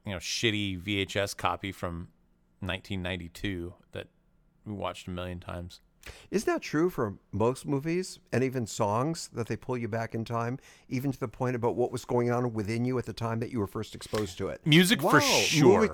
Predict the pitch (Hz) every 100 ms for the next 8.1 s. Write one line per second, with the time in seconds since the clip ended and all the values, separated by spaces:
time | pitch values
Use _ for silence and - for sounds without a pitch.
0 | - 165 156 120 82 62 - - - 185
1 | 180 151 120 107 - - 220 277 311 285
2 | 208 190 185 160 139 143 - - 147 117
3 | 98 - 107 95 78 82 98 - - 117
4 | 110 143 175 220 233 - 151 - 233 330
5 | 220 160 135 123 123 113 104 107 101 -
6 | 104 98 98 95 90 95 - 110 104 98
7 | 90 95 87 87 95 95 87 95 87 101
8 | 95